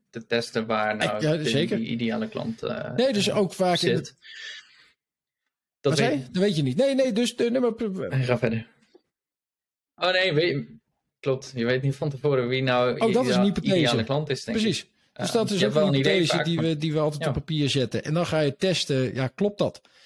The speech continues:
Speaker 2: Weet je, eh, de, de dingen die wij de markt inslingeren, ehm, ja, beklijft dat ja of nee? Eh, gaan ze er wel of niet op aan? Eh, oké, hoe lang duurt het dan als ze converteren? En daar worden wij bij onszelf ook steeds beter in, dat je nu wel weet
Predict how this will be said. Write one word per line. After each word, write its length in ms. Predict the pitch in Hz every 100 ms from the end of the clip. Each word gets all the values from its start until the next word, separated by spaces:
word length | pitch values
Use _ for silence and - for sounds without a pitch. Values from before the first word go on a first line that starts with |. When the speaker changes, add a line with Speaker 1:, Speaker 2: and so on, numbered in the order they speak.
| _ _
Speaker 2:
Weet 180 | 117 120
je, 180 | 175 185
eh, 720 | 127 127 127 123 127 131 135
de, 180 | 139 123
de 200 | 131 131
dingen 240 | 131 143
die 100 | 135
wij 100 | 135
de 60 | 127
markt 300 | 131 175 -
inslingeren, 800 | 127 - 123 120 113 117 151 226
ehm, 580 | - 127 127 127 127 127 - _ _ _ _
ja, 200 | - 143
beklijft 480 | 120 123 143 180 190
dat 180 | 180 139
ja 160 | 156
of 180 | 139 -
nee? 360 | 139 139 123 -
Eh, 280 | 107 113 110
gaan 220 | 131 127
ze 80 | 113
er 80 |
wel 160 | 120 131
of 80 | 120
niet 180 | 175 185
op 120 | -
aan? 360 | 170 151 104 -
Eh, 380 | 110 110 113
oké, 220 | 110 120 131
hoe 200 | 123 143
lang 200 | 139 127
duurt 200 | 143 135
het 100 | -
dan 200 | 143 131
als 160 | 123
ze 80 | -
converteren? 640 | - 139 123 202 208 139 - - - - - - _
En 120 | -
daar 180 | 139 139
worden 200 | 147 139
wij 140 | 143
bij 140 | 123 135
onszelf 360 | 123 139 117
ook 140 | 131 147
steeds 280 | 160 139
beter 360 | 110 131 127 113
in, 180 | 117 139
dat 140 | 127
je 80 | 131
nu 260 | 135 151 139
wel 200 | 135 120
weet 420 | 123 131 135